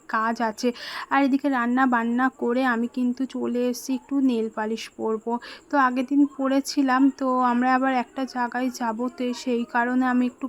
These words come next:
পরে নিচ্ছি, না হলে পুরো উঠে যায়। দেখো আমার মানে দুই তিন দিন হলো আর কি পরেছি,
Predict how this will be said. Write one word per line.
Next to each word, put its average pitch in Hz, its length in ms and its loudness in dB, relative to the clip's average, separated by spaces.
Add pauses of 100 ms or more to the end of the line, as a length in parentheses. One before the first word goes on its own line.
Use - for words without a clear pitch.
(100)
পরে 240 220 -4
নিচ্ছি, 240 440 -2
না 262 180 4
হলে 226 220 -4
পুরো 254 220 -6
উঠে 240 260 -4
যায়। 254 200 -4
দেখো 214 320 -6
আমার 240 240 0 (420)
মানে 285 340 4
দুই 285 240 4
তিন 277 260 6
দিন 285 120 8
হলো 262 260 4
আর 254 180 2
কি 277 120 -2
পরেছি, 247 680 -2